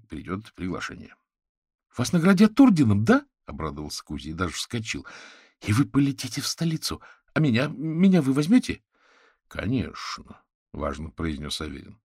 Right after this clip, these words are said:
Кто же меня защищать будет? — А орден вручит сам государь-император, а можно на него посмотреть? — К сожалению, нельзя, Кузя, — расстроил Дива Виктор. — На аудиенцию к императору Дивы не допускаются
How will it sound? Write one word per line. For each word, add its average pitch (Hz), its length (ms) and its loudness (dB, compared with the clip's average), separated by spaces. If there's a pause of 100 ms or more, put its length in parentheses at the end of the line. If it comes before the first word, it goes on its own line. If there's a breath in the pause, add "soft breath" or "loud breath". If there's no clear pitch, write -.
(160)
Кто 92 180 -4
же 78 120 -4
меня 76 260 -6
защищать 76 680 -8
будет? — - 340 -20 (640 loud breath)
А 120 100 8
орден 180 300 6
вручит 175 340 2
сам 175 200 0
государь-император, 185 840 2 (140 loud breath)
а 262 80 0
можно 196 220 6
на 147 60 2
него 135 220 2
посмотреть? — 113 540 -4 (720 soft breath)
К - 60 -10
сожалению, 107 840 4
нельзя, 92 420 0
Кузя, — - 440 -18 (300)
расстроил 73 640 -10
Дива 69 400 -14
Виктор. — - 540 -20 (560 soft breath)
На 95 240 0
аудиенцию 101 1000 2
к - 120 -6
императору 104 720 -2
Дивы 90 420 -4
не 92 180 -8
допускаются - 960 -8